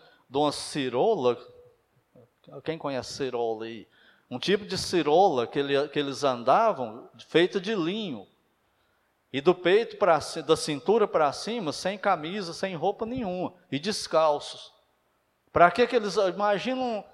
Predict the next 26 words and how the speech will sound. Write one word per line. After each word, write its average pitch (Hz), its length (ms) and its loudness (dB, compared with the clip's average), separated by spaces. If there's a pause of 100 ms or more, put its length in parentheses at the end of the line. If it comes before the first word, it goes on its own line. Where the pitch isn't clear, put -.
(120)
um 151 60 -10
mensageiro 170 720 4
de 156 120 -4
Deus 175 380 2
assim 190 300 -8
hoje. 127 420 -2 (1300)
Alguém 127 320 4
aparecer 170 580 2
por 165 200 -2
aí 190 460 2 (220)
com 151 120 -8
megafone, 165 840 2
pregando 170 560 2
na 160 160 0
praça, 190 580 2
nas 165 320 2
ruas 190 240 -4
e 180 40 -14
falando, 170 500 0 (240)
"É, 170 200 6
eu 190 140 4
sou 196 220 0
o 202 40 2
mensageiro 170 680 -2
de 156 120 -12
Deus." 120 560 -6